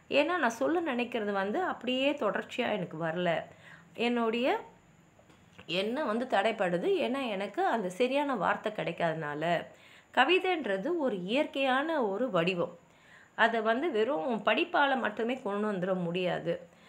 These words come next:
அதே சமயத்துல நான் எல்லாருடைய எழுத்துக்களும் ஏன் படிச்சேன்னா, எங்கேயாவது இருக்குமான்னு தேடி இருந்தேன், தேடுறதுக்கு தான். ஆனா, அது வந்து ஒரு மாற்றான் தாயை உதவியோடு வளர்ற மாதிரி தான் இருக்கு. ஏன்னா, மத்தவங்களோட வார்த்தைகள் வந்து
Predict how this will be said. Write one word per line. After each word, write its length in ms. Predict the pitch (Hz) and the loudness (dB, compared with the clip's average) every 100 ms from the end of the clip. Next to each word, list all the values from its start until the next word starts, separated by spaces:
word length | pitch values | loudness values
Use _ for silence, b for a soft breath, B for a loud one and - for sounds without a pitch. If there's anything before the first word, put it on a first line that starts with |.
| B B - | B B -2
அதே 360 | 254 339 392 392 | 0 2 2 0
சமயத்துல 760 | 294 254 247 254 302 381 392 | 0 2 0 0 2 4 2
நான் 180 | 254 233 | 2 2
எல்லாருடைய 1000 | 208 247 320 330 311 294 269 262 262 254 | 2 0 0 2 2 2 0 0 0 0
எழுத்துக்களும் 340 | 269 330 330 | -2 -6 -4
ஏன் 320 | 302 240 285 277 | -2 0 -2 0
படிச்சேன்னா, 640 | 220 220 - 220 190 185 403 427 b b b b | 0 0 -4 -4 -4 -4 -4 -6 b b b b
எங்கேயாவது 500 | - 302 320 339 277 | -4 -2 2 2 2
இருக்குமான்னு 380 | 277 311 320 320 | -4 0 0 0
தேடி 260 | - 240 240 | 0 0 0
இருந்தேன், 380 | 220 196 180 160 - _ - | 0 -2 -4 -6 -14 _ 2
தேடுறதுக்கு 360 | 254 220 180 | 2 2 -2
தான். 240 | 180 170 - B B B | 0 0 -4 B B B
ஆனா, 300 | - 294 359 | 2 2 4
அது 160 | 311 240 | 2 2
வந்து 260 | 240 339 302 | 0 2 0
ஒரு 120 | 214 | 2
மாற்றான் 500 | 196 311 330 339 302 | 0 0 0 -4 2
தாயை 360 | 226 208 202 | 4 4 2
உதவியோடு 640 | 190 202 208 220 214 226 285 | 2 2 2 2 4 4 4
வளர்ற 420 | 196 202 208 202 | 4 4 0 0
மாதிரி 280 | 185 170 160 | -2 -4 -2
தான் 200 | 196 202 | -2 -2
இருக்கு. 800 | 170 170 175 - 180 165 - - B B B | -4 -8 -12 -4 0 0 -2 -8 B B B
ஏன்னா, 240 | - 302 381 415 294 | 0 2 2 2 2
மத்தவங்களோட 520 | 262 320 302 277 233 | 0 -2 -2 0 2
வார்த்தைகள் 520 | 233 311 320 320 277 | 2 2 0 -2 -2
வந்து 480 | 233 214 202 233 | -4 -4 -2 -2